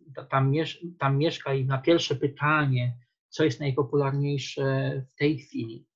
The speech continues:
w Norwegii, czy w Szwecji, czy w Finlandii, to by odpowiedział, że oczywiście kebab i pizza.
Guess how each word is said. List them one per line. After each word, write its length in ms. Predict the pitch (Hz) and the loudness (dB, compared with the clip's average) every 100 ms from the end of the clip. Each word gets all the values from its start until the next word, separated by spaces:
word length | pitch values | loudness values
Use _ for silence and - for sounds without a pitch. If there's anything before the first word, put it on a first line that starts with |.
| _ | _
w 40 | 117 | -6
Norwegii, 500 | 113 131 165 127 120 | -4 -4 -6 -6 -12
czy 120 | - | -16
w 40 | |
Szwecji, 380 | - 143 135 320 | -8 -8 -8 -10
czy 140 | - | -10
w 120 | - - | -10 -6
Finlandii, 400 | 123 123 147 202 | -4 -2 -4 -6
to 120 | 254 | -6
by 220 | 262 233 | -4 -4
odpowiedział, 480 | 202 - 131 143 151 | -4 -2 -2 -2 -4
że 100 | 151 | -6
oczywiście 460 | 147 156 143 - | -8 -10 -8 -8
kebab 480 | - - 120 120 139 | -8 -4 -2 -2 -4
i 80 | 202 | -10
pizza. 480 | - - _ - | -12 -14 _ -20